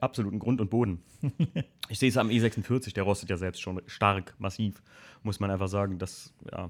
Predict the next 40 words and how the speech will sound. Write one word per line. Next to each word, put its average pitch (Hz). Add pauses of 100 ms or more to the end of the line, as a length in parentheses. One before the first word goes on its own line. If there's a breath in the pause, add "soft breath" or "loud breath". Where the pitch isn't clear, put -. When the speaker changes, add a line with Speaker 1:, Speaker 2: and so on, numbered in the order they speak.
(120)
Speaker 1:
weiß 92
ich 95
nicht. - (100)
Na, 123
mal 107
gucken. - (640 loud breath)
Ähm, 131 (1040)
ja, 117 (240)
gehen 147
wir 160
mal 151
auf 123
den -
Ausblick, 160
äh, 113
jetzt 110
wo 120
wir 113
schon 117
dabei 113
sind, 110
was 107
du -
vielleicht 104
noch 107
machen 107
willst. 117 (240 soft breath)
Würdest 151
du 147
das 131
Auto 127
jemals 127
verkaufen? 107 (560)
Stand 98
jetzt, 82 (180)
sag 85
ich 87
mal. 90 (1080 soft breath)
Speaker 2:
Also, 123 (160)
ein 127